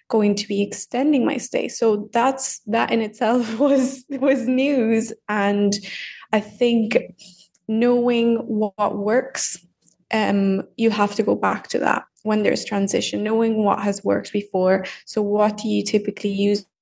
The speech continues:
to ground? Is it the breath work? Is it, like, taking slow mornings, so waking up a little bit earlier so that you can actually do those techniques? Is it that you want to stay in in the evenings as opposed to, like,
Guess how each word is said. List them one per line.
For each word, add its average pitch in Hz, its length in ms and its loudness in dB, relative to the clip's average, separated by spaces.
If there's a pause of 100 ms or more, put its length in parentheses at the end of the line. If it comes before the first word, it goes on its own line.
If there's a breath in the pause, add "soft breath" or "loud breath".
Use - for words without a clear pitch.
(120)
to 202 240 -6
ground? 196 440 0
Is 208 160 0
it 208 140 0
the 208 60 -2
breath 202 360 -2
work? 208 300 0 (360 loud breath)
Is 220 120 0
it, 220 160 0
like, 196 400 0 (160)
taking 208 380 0
slow 202 340 -2
mornings, 196 560 0
so 196 120 -4
waking 196 360 -2
up 196 100 -4
a 196 60 2
little 196 180 2
bit 190 240 -2
earlier 196 380 0
so 190 140 -6
that 185 160 0
you 190 100 -2
can 196 160 0
actually 185 500 -2
do 196 240 0
those 196 260 0
techniques? 202 680 -2 (520 loud breath)
Is 226 160 0
it 226 360 2 (760 loud breath)
that 208 560 2
you 214 760 2 (160)
want 214 280 2
to 214 80 0
stay 214 260 -2
in 208 260 0
in 208 180 2
the 196 140 0 (100)
evenings 214 580 0
as - 160 -2
opposed 202 420 0
to, 208 140 -4
like, 202 340 0